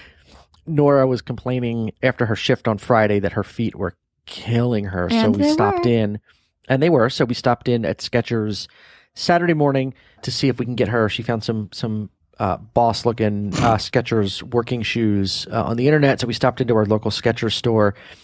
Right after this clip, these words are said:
Speaker 1: and we went to check out at the register. And the girl just, I mean,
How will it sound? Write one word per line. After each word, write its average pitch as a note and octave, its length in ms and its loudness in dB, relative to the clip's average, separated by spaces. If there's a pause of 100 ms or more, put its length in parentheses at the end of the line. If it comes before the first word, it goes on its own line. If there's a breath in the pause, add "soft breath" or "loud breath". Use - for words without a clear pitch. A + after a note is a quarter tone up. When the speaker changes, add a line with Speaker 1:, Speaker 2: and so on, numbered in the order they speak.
(260 loud breath)
Speaker 1:
and B2 180 -2
we A#2+ 120 -2
went A#2+ 300 0
to A#2+ 80 -4
check A#2+ 300 0
out A2+ 180 2
at - 80 -12
the A#2 80 0
register. G#2+ 600 0 (460 loud breath)
And B2 200 0
the A#2 80 2
girl B2 600 4
just, A2 500 0
I B2+ 80 -2
mean, A2 400 -2